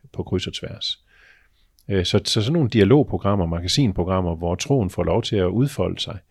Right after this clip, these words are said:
og hvor vi kan få lov til at mærke, hvad det vil sige at være troende. Altså, øh, det at tro er ikke en hobby. Det er ikke noget, man går til, øh, om søndagen.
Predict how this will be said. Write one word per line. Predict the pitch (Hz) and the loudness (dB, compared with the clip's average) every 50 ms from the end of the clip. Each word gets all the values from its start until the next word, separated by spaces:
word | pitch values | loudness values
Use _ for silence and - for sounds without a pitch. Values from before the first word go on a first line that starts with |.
| _ _ _ - _ _ _ _ _ | _ _ _ -20 _ _ _ _ _
og | - 101 | -4 -2
hvor | 95 | -2
vi | 95 | 0
kan | - - 87 | 0 -2 0
få | 87 | 2
lov | 92 104 123 - | 4 4 4 2
til | - 120 | 2 0
at | 98 | 2
mærke, | 95 92 87 82 82 82 101 127 - 113 80 - | 2 2 0 0 0 0 0 0 0 -2 -2 -2
hvad | - 90 82 | -6 -4 -4
det | 90 80 | -4 -4
vil | 80 | -4
sige | - - - 95 95 110 | -6 -4 -4 -2 -2 -2
at | 107 | -4
være | 87 80 80 | -4 -6 -10
troende. | - - - 87 85 98 104 98 87 - | -10 -8 -6 -4 -4 -4 -4 -6 -6 -8
Altså, | 85 - - 92 80 - _ _ - - - _ _ _ _ | -8 -6 -4 -4 -6 -6 _ _ -20 -20 -20 _ _ _ _
øh, | - 104 92 92 - | -6 -4 -4 -2 2
det | 120 120 | 2 2
at | 117 | 2
tro | - - - 131 113 | 2 2 2 2 4
er | 104 | 4
ikke | 95 107 117 | 0 2 0
en | 113 | 0
hobby. | 82 82 95 98 117 117 | 0 2 2 2 2 0
Det | - - _ _ _ 101 | -4 -4 _ _ _ -4
er | |
ikke | 95 95 | 0 2
noget, | 104 98 101 | 2 2 2
man | 101 90 | 2 2
går | 90 110 104 95 | 2 2 2 2
til, | 85 - - 90 98 104 - _ - 120 | 0 0 0 0 0 -2 -4 _ -10 -6
øh, | 95 87 82 | -6 -4 -4
om | 76 90 | -6 -6
søndagen. | - - 123 131 - 82 87 90 90 | -2 -2 -2 -2 -2 -4 -6 -6 -6